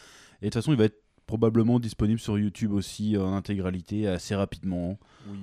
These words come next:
Speaker 1: Euh, voilà, n'hésitez pas à nous follow sur les différentes plateformes d'écoute, à nous mettre des, des cinq étoiles et des commentaires si, quand, quand l'occasion se présente.
Speaker 2: Exactement.
Speaker 1: Parce que voilà, en plus on a de très bons retours sur les... Là, on est déjà au cinquième épisode du podcast.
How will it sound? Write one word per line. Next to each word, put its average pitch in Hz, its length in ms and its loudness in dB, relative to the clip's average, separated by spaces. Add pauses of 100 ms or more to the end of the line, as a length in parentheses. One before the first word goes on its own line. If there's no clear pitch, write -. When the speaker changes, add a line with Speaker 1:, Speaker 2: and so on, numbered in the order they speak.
(140)
Speaker 1:
Euh, 90 240 0
voilà, 104 580 4
n'hésitez 101 380 -2
pas 104 160 0
à 101 40 2
nous 107 100 2
follow 104 260 0
sur 110 160 -2
les 104 60 2
différentes 107 340 -2
plateformes 107 320 -2
d'écoute, 107 340 0
à 113 60 4
nous 107 80 4
mettre 107 180 2
des, 107 280 0
des 107 100 -2
cinq 110 240 -2
étoiles 110 300 2
et 123 40 4
des 107 120 0
commentaires 107 520 0
si, 95 220 -4
quand, 92 400 -2
quand 98 160 -4
l'occasion 92 380 -2
se - 60 -14
présente. 120 440 0 (320)
Speaker 2:
Exactement. 98 260 -18
Speaker 1:
Parce 101 120 -10
que 110 100 -6
voilà, 123 300 4
en 160 100 0
plus - 160 -2
on 120 60 2
a 113 80 2
de 110 80 0
très - 140 -2
bons 123 120 0
retours 131 320 0
sur 120 140 -2
les... 110 420 2
Là, 123 140 4
on 123 80 4
est 113 60 2
déjà 127 100 2
au 127 40 4
cinquième 139 360 2
épisode 147 340 2
du 202 80 -2
podcast. - 540 -4